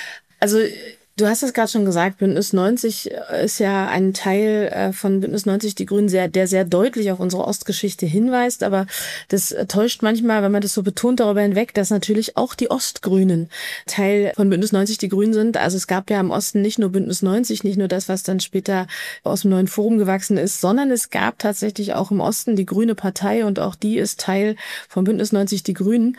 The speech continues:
Und ja, es gibt so dieses Klischee, dass wir eine überwiegende Westpartei und eine überwiegende Großstadtpartei sind. Aber wenn ich bei mir in Sachsen-Anhalt in die kommunalen Vertretungen gucke, dann sind wir in ganz schön vielen kommunalen Vertretungen und auch im ländlichen Raum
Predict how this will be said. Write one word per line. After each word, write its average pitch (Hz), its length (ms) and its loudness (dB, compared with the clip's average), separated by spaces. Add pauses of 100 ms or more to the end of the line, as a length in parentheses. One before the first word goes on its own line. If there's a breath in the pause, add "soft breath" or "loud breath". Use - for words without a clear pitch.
(480 loud breath)
Und 208 420 2
ja, 196 260 2
es 220 160 0
gibt 220 160 -4
so 262 80 0
dieses 214 260 -2
Klischee, 214 480 0
dass 214 220 -2
wir 214 80 2
eine 202 180 2
überwiegende 202 760 0
Westpartei 208 800 -2
und 196 140 0
eine 185 160 0
überwiegende 190 840 0
Großstadtpartei 202 920 -2
sind. 208 240 0 (380 loud breath)
Aber 185 200 0
wenn 190 140 2
ich 269 140 -4
bei 214 120 2
mir 214 220 2
in 277 80 0
Sachsen-Anhalt 247 720 0
in - 280 0
die 220 80 -2
kommunalen 208 540 2
Vertretungen 247 600 -2
gucke, 269 360 -2
dann 220 160 2
sind 233 200 0
wir 240 140 2
in 208 140 0
ganz 214 240 0
schön 233 280 0
vielen 262 400 0
kommunalen 202 480 2
Vertretungen 208 580 -2
und 196 60 2
auch 190 140 -2
im 202 80 4
ländlichen 208 460 0
Raum 202 340 0